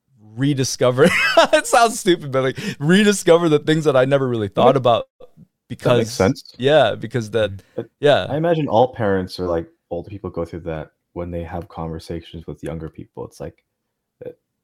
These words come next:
Speaker 2: a refreshing perspective on life, right?
Speaker 1: I don't observe that with, uh, uh, my parents didn't think that. <laughs> My parents were like, "Sit the fuck down and eat. <laughs> Eat all of it.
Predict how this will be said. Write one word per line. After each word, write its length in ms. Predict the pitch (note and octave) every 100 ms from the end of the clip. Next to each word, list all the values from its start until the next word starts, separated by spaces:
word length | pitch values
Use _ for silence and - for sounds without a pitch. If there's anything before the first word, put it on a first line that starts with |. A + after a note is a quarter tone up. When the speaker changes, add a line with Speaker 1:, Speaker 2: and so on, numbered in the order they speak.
| -
Speaker 2:
a 60 |
refreshing 500 | G2+ G2 G#2 F#2 G2+
perspective 640 | - - F#2 E2+ F2 D#2+ - -
on 220 | F2 E2+
life, 320 | E2 D#2 - _ _ _
right? 260 | - E2 E2+ _ _ -
Speaker 1:
I 60 |
don't 160 | F3 G#3
observe 320 | G3+ E3 F3+
that 120 | E3+
with, 140 | - D3 _
uh, 300 | D3 C#3+ D3 - _ -
uh, 180 | D3 - - A#2
my 160 | B2 E3+
parents 280 | - F3+
didn't 160 | B2+ A#2
think 140 | A#2 -
that. 220 | D3 B3 _ -
<laughs> 1700 | - - - G4+ - C5 B4+ A4+ F#4+ - F4 - F#4+ - - A#3 - - - - - - - - C4 -
My 120 | C#4+
parents 320 | - C#4+ C#4+
were 80 | A#3+
like, 300 | A3 F#3+ G3+ G#3 F#3+ F#3+ D3
"Sit 280 | - A3
the 80 | D#4+
fuck 220 | A3 B3+ -
down 240 | G3 G3
and 140 | F3+ -
eat. 320 | F#3 G3 - C3+ C4 -
<laughs> 320 | - - E3
Eat 120 | G3
all 220 | F3+ G3+
of 100 | G3+
it. 140 | C#3+